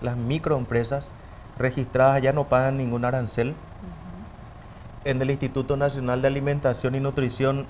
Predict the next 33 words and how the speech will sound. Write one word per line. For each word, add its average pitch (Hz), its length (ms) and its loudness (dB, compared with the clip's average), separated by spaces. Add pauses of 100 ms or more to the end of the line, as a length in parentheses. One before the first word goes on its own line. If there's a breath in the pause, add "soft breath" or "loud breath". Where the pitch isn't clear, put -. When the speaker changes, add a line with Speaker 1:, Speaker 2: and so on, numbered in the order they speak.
(140)
Speaker 1:
las 123 100 2
empresas 127 380 2
registradas 127 480 2
pagan 123 400 2 (400 loud breath)
el 131 100 0
cincuenta 135 500 2
por 131 160 0
ciento 120 260 -2
de 127 40 0
los 127 140 2
aranceles 120 420 -2
públicos. 147 560 -2 (880)
Son 180 260 2
avances. 120 600 6 (100)
La 131 120 4
verdad 135 200 6
que 165 80 -2
el 175 100 0
desafío 160 540 2
grande 143 320 2
que 151 80 0
tiene 139 200 -2
el 143 80 -2
sector 139 340 -2
público 151 520 0
es 127 80 2
reducir 135 460 0
burocracia, 135 680 0 (520 loud breath)
hacer 135 300 0
más 139 180 2
sencilla 147 540 2
los 131 160 -2
trámites. 139 600 0